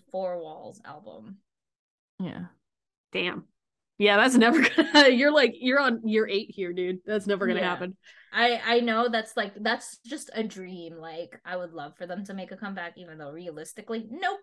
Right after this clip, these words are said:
Speaker 1: not gonna happen. Not
Speaker 2: You know
Speaker 1: at
Speaker 2: who
Speaker 1: all.
Speaker 2: else?
Speaker 1: Hmm.
Speaker 2: And I know a certain someone who would, like, back this shit up.
Speaker 1: Oh, yep.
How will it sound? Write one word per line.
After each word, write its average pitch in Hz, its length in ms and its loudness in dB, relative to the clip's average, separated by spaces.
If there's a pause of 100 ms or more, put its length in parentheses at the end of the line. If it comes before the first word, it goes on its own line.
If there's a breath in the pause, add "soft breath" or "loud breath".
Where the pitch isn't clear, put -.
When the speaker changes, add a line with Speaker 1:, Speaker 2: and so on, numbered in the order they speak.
(180)
Speaker 1:
not 269 260 -12
gonna 294 180 -12
happen. 233 320 -12 (1000)
Not 196 120 -4
Speaker 2:
You 190 40 4
know 180 120 4
Speaker 1:
at 185 80 2
Speaker 2:
who 190 180 6
Speaker 1:
all. - 160 2
Speaker 2:
else? - 260 -6 (840)
Speaker 1:
Hmm. 202 200 -10 (240)
Speaker 2:
And 175 120 2
I 170 100 4
know 170 260 6
a 160 60 4
certain 170 280 2
someone 160 460 2
who 170 160 0
would, 147 280 -4 (200)
like, - 400 -2 (240)
back 165 400 2
this 165 140 4
shit 156 300 -2
up. 160 280 0 (160)
Speaker 1:
Oh, 233 320 -4
yep. 240 260 -4